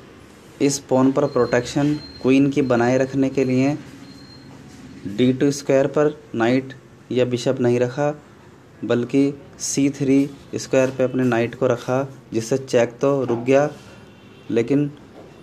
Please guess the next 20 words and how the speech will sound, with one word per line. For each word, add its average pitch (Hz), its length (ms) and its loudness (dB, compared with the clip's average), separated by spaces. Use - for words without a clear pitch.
उसके 139 340 -2
D 127 260 4
five 139 400 -2
pawn 127 220 2
पर 135 140 0
support 135 640 -2
अभी 120 220 0
भी 135 200 0
बरकरार 110 560 0
है 120 80 2
queen 117 380 2
से, 95 220 -4
तो 110 100 0
मैं 123 180 0
इसको 127 200 -2
अभी 123 160 2
भी 127 160 4
नहीं 123 100 2
काट 98 240 0
सकता। - 400 -6